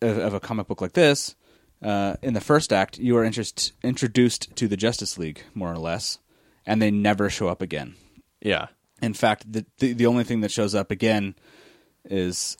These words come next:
Speaker 1: a cameo by Aquaman and then a, a, a,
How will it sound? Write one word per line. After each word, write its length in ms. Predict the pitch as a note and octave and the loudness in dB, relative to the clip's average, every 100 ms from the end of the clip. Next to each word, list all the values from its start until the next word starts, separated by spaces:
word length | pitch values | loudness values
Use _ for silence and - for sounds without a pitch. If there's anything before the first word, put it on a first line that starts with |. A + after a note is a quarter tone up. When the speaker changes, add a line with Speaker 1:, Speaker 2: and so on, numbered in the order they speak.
| - | 0
Speaker 1:
a 280 | F#2 F2 - | 0 0 -4
cameo 720 | - C3 B2 A#2+ G#2+ G2 G2+ | -2 2 2 2 2 2 0
by 180 | - F#2+ | -2 -2
Aquaman 720 | F#2 G2 G2 F#2+ F2+ F2+ F2+ | 0 -2 -2 -4 -2 -4 -6
and 520 | - F#2+ F#2 F#2 - - | -6 -4 -2 -4 -8 -10
then 380 | - F#2+ F#2 F2 - | -4 -4 -4 -8 -6
a, 460 | F#2 F2 E2+ D2 _ _ | -6 -4 -6 -10 _ _
a, 260 | G2 F#2 F2 _ _ _ | -4 -2 -4 _ _ _
a, 180 | G#2 F#2 | -4 -4